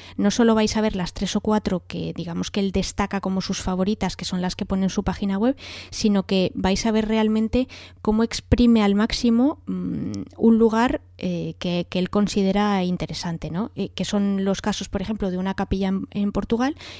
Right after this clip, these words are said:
y de un castillo italiano. Y luego os vo-, os dejo también un enlace a un proyecto, eh, que me ha parecido precioso y me ha parecido muy, muy original, em,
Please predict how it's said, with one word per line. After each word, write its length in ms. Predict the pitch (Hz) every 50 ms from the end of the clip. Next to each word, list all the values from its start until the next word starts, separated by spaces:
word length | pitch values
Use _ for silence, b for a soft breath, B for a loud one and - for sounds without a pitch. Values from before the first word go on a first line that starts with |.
| B
y 120 | B 214 202
de 80 | 208
un 40 | 202
castillo 380 | - 196 - - - 190 190 190
italiano. 540 | - 170 160 160 156 151 151 151 - - -
Y 100 | - 214
luego 200 | 202 214 220 254
os 100 | 254 -
vo-, 180 | - 247 247 - -
os 140 | 226 220
dejo 180 | 247 233 - 254
también 400 | - 240 233 233 240 240 240 -
un 160 | - 220 226 233
enlace 560 | 240 240 233 240 262 277 - - 233 226 -
a 60 | -
un 120 | 208 208 208
proyecto, 580 | - 214 208 208 220 226 - - 214 196 190 B B B B B B B B B B B B B -
eh, 600 | 190 180 170 170 170 170 165 160 - - 50 50 -
que 100 | - 185
me 60 | 180
ha 40 | 180
parecido 320 | 185 196 - - 220 202 -
precioso 580 | - 185 - - 220 226 220 - - 202 220
y 160 | 240 226 190
me 120 | 180 180 180
ha 40 | 175
parecido 920 | 185 - - - 202 190 190 190 185 185 180 180 175 175 170 170 175 - -
muy, 400 | - 202 202 202 208 214 226 226
muy 240 | 220 214 214 214 208
original, 560 | 202 196 196 - - 208 185 180 202 269 330 - B B B B B B B B B B
em, 680 | - 185 185 185 185 185 180 175 170 175 - 104 - -